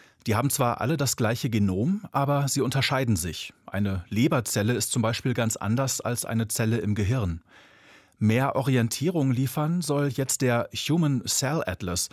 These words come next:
so eine Art Google Maps für den Menschen, wo man genau nachsehen kann, welche Zellen es wo im Körper gibt. Dieser Zellatlas hat jetzt große Fortschritte gemacht.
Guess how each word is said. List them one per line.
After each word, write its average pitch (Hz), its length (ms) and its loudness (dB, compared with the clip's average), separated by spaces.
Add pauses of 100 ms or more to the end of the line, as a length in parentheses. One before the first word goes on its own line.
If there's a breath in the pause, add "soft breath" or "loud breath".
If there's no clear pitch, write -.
(340 loud breath)
so - 100 -4
eine 110 180 2
Art 110 300 -2 (140)
Google 131 260 2
Maps - 300 0
für 139 100 -2
den 113 140 2
Menschen, 156 520 0
wo 139 100 0
man 135 220 2
genau 113 360 2
nachsehen 127 580 2
kann, 120 420 0
welche 110 500 -2
Zellen 135 460 0
es 107 280 -2
wo 123 180 2
im 120 140 0
Körper 117 320 0
gibt. 113 420 -4 (800 loud breath)
Dieser 143 420 0
Zellatlas 165 640 -2
hat 135 160 -4
jetzt - 240 -2
große 127 300 0
Fortschritte - 500 -2
gemacht. 85 460 -10